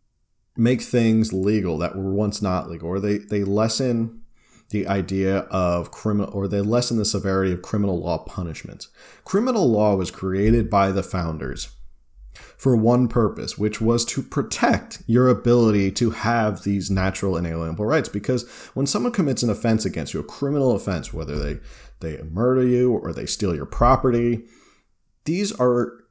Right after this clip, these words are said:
infringing on your inalienable rights. So when you have someone like Gavin Newsom who starts to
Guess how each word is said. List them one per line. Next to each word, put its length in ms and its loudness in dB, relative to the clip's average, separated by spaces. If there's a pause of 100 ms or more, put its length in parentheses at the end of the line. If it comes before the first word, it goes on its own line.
(140)
infringing 640 0
on 260 4
your 120 6
inalienable 560 0
rights. 420 2
So 400 6
when 220 4
you 140 2
have 240 0
someone 260 2
like 120 0
Gavin 300 2
Newsom 280 0
who 60 -2
starts 360 0
to 340 -2